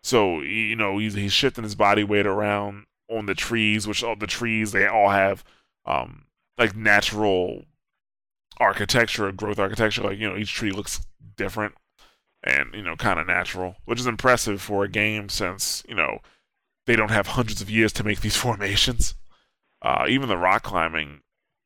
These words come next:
it looks different than the tree climbing. You can see him shifting his weight around and stuff like that. Um,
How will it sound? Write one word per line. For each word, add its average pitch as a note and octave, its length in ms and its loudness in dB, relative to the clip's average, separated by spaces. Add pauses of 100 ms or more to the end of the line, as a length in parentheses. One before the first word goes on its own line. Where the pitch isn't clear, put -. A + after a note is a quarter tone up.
(280)
it D#3+ 80 -6
looks A2 200 -2
different G#2+ 300 0
than G2+ 100 -8
the G2 60 -10
tree G#2+ 240 -4
climbing. G2 400 -6
You G2+ 100 -12
can G2 100 -14
see G#2 220 -4
him G2 140 -8
shifting G2+ 380 -2
his G2 160 -8
weight G2 220 -2
around - 440 -6
and - 120 -18 (100)
stuff - 260 -10
like - 160 -10
that. - 260 -6 (500)
Um, C#2+ 420 -2